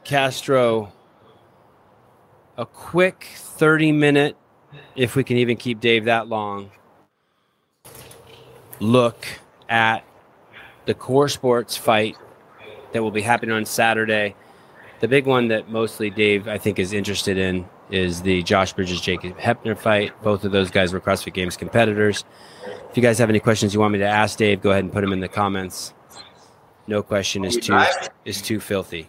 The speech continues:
Speaker 1: Yeah, you can't hear me?
Speaker 2: No, no, no. I mean, are we live? Like, are you doing it to live? It's YouTube live.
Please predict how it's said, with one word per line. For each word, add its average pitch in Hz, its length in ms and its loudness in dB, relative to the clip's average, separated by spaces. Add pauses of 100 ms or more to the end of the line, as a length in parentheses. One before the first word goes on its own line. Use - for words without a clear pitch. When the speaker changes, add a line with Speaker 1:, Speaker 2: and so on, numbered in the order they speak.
Speaker 1:
Yeah, 131 220 4
you 104 140 -6
can't 143 220 0
hear 131 140 0
me? 175 200 -2 (840)
Speaker 2:
No, 165 160 4
no, 160 120 4
no. 139 120 4
I 110 160 2
mean, 120 160 2
are 110 80 4
we 104 100 0
live? 104 480 0
Like, 107 300 -4
are 104 80 -2
you 107 120 -2
doing 113 240 -2
it - 340 -6
to 101 80 -10
live? 101 320 0
It's 107 200 -6
YouTube 117 460 -4
live. 92 280 -4